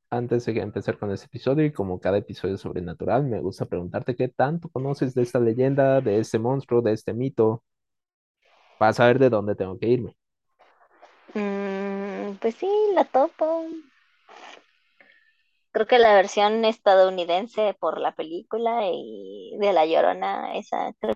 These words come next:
Speaker 2: que animada mexicana, y La Llorona, una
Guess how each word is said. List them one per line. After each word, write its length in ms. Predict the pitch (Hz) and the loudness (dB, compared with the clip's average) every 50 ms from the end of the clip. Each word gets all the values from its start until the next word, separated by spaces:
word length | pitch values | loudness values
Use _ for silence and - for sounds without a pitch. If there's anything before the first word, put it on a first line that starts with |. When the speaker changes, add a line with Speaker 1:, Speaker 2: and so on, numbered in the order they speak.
| - - | -2 0
Speaker 2:
que 80 | 196 | 0
animada 640 | 196 196 185 - 180 185 165 165 180 190 190 - - | 2 2 0 -2 -2 -2 0 2 4 4 2 2 0
mexicana, 800 | - 165 190 - - _ _ - 185 185 202 220 226 233 247 233 | -4 -8 -10 -10 -12 _ _ -4 -2 -2 -2 -2 -2 0 0 0
y 140 | 208 190 196 | -2 -2 -4
La 120 | 220 165 | -6 -6
Llorona, 600 | 180 - 165 151 160 165 180 180 180 175 180 - 180 | -4 -2 -2 -2 -2 -4 -6 -6 -6 -6 -4 -4 -6
una 540 | 190 185 185 180 180 170 - - - - | -6 -4 -4 -2 -2 -2 -2 -4 -8 -12